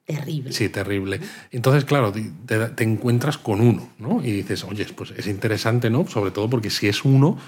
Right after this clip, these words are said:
Speaker 1: Es el
Speaker 2: es,
Speaker 1: origen
Speaker 2: es el
Speaker 1: de todo.
Speaker 2: origen de, de todo esto que se está montando, ¿no? Aquí el Papa,
Speaker 1: Y
Speaker 2: ¿no?
Speaker 1: de
Speaker 2: El,
Speaker 1: hecho,
Speaker 2: el, lo
Speaker 1: es
Speaker 2: que
Speaker 1: el
Speaker 2: está
Speaker 1: origen
Speaker 2: montando.
Speaker 1: de todo.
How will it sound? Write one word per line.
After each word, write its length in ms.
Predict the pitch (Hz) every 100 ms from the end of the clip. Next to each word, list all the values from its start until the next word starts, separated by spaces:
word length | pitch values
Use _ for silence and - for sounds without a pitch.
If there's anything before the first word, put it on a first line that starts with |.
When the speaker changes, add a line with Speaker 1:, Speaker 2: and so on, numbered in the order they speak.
| -
Speaker 1:
Es 120 | -
el 100 | 202
Speaker 2:
es, 120 | -
Speaker 1:
origen 240 | 254 339 -
Speaker 2:
es 40 |
el 60 | 117
Speaker 1:
de 0 |
todo. 100 | 113
Speaker 2:
origen 500 | 117 - 160 185 175
de, 100 | 110
de 180 | 110 107
todo 300 | 110 117 123
esto 180 | - 156
que 80 |
se 100 | 143
está 160 | 107 110
montando, 480 | 107 110 110 113 139
¿no? 80 | 131
Aquí 220 | 127 107
el 100 | 104
Papa, 400 | - 127 - - - _ _ _
Speaker 1:
Y 120 | 240
Speaker 2:
¿no? 60 | 214
Speaker 1:
de 80 | -
Speaker 2:
El, 60 | 131
Speaker 1:
hecho, 120 | 233
Speaker 2:
el, 20 |
lo 60 | -
Speaker 1:
es 200 | 220 -
Speaker 2:
que 80 | 160
Speaker 1:
el 40 |
Speaker 2:
está 80 | 160
Speaker 1:
origen 300 | - - 208
Speaker 2:
montando. 200 | 226 - 156 143
Speaker 1:
de 60 |
todo. 580 | 127 180 226 160 117 -